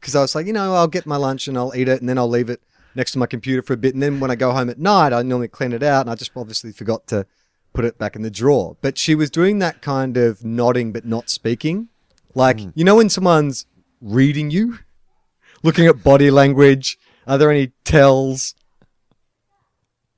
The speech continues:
Speaker 1: So I know when she's gone home to her husband and their kids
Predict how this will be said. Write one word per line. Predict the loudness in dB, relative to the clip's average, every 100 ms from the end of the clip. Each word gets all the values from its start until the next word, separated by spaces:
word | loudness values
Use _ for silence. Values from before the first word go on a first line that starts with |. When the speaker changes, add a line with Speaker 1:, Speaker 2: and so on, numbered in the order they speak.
| _ _ _ _ _ _ _ -18 0
Speaker 1:
So | 4 6
I | 6
know | 6 6 6
when | 6 2
she's | 2 -2
gone | 2 2 4
home | 2 2
to | 2
her | 4
husband | 4 0 0 -2 -2 -6
and | -4
their | -4
kids | -4 -4 -4 -6 -12 -16